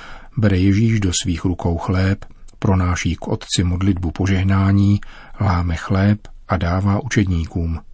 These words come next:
A totéž činí s kalichem vína.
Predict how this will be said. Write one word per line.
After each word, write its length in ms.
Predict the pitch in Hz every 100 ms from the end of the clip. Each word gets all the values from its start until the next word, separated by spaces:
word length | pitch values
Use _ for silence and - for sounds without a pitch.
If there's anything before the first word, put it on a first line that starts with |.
| - - - -
A 140 | 101
totéž 460 | - 92 113 107 -
činí 360 | - 101 101
s 60 | 98
kalichem 500 | - 87 90 101 95
vína. 360 | 92 85 76